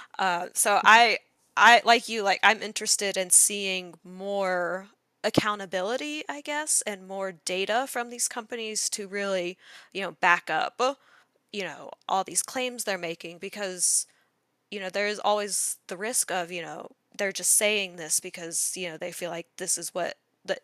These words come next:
Speaker 1: should, you know, should in air quotes, that, you know, they should be saying right now, and that they're only doing it because they don't wanna lose people's business.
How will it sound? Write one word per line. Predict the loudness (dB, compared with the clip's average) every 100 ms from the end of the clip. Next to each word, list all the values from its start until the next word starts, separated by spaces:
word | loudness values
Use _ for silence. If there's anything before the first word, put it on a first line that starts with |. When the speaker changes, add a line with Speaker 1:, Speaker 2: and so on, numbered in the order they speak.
| -4
Speaker 1:
should, | -2 0 -2 -6 _
you | -20 -20
know, | -20 _ -8
should | -6 -8 -12
in | -12
air | -12
quotes, | -8 -4 -2
that, | -2
you | -4
know, | -6
they | -6 -4
should | -4 -4 -6
be | -4
saying | -2 -2 -4 -8
right | -10 -8
now, | -10 -10 -12 -16 -16 -16 -12
and | -8
that | -2
they're | 0 2
only | -2 -4
doing | -6 -4 -4 -4
it | -6
because | -6 -8
they | -4 -2
don't | -4
wanna | -6 -10
lose | -8 -8
people's | -8 -10 -14 -14
business. | -8 -2 -2 -2 -2 -2